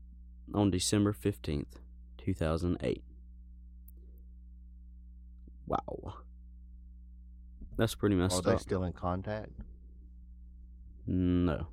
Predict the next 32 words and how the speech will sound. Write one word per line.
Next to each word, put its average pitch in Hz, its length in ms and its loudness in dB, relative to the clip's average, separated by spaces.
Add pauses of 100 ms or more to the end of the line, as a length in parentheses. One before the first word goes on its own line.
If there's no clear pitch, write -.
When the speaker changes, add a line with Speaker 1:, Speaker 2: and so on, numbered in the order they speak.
(300)
Speaker 2:
No. - 80 -10 (1700)
So 85 60 -8
I 85 40 -6
guess 85 200 -6
their 82 140 -2
love 80 420 2
was 78 240 -4
not 82 320 -4
that. 78 180 -8 (720)
Speaker 1:
No, 339 280 12
it - 80 0
wasn't. 180 440 12
I 147 80 12
mean, 196 180 8 (680)
she - 200 4
was 202 180 8
twelve 185 400 12
years 143 260 12
old, 120 420 12
and 110 180 10
then 113 120 12
by 104 160 12
the 104 120 8
time 117 260 10
that 104 180 10
the 107 80 6
trial 104 360 12
happened, 82 440 8
it, 92 140 6 (100)
she 117 180 6
was 90 160 6
fourteen. 117 800 8